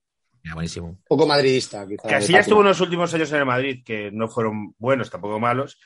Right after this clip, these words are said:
Speaker 3: y hubo mucha bronca con toda esta cosa de, de Adán, Murillo y tal, pero hubo años en el Madrid que es que Casillas era,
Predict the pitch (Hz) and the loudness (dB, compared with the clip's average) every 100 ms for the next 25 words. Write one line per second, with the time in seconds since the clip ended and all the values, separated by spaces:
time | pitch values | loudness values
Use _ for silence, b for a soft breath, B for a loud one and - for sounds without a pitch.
0 | b - 113 113 113 - 135 139 135 127 | b -6 -4 -2 -4 -4 -2 -2 -2 -4
1 | 107 131 180 165 147 147 127 120 120 117 | -4 0 0 0 -2 -2 -4 -8 -10 -8
2 | 113 110 120 123 117 110 107 104 104 92 | -10 -6 -6 -6 -6 -4 -4 -6 -8 -12
3 | 90 101 127 131 117 113 127 127 151 151 | -10 -6 -2 -2 -4 -4 -4 -6 -6 -8
4 | b b b - 127 156 202 185 160 151 | b b b 0 2 4 4 2 -2 -4
5 | 131 110 165 - - - 131 120 120 131 | -2 -4 -8 -12 -16 -12 -10 -10 -10 -10
6 | 143 151 | -8 -12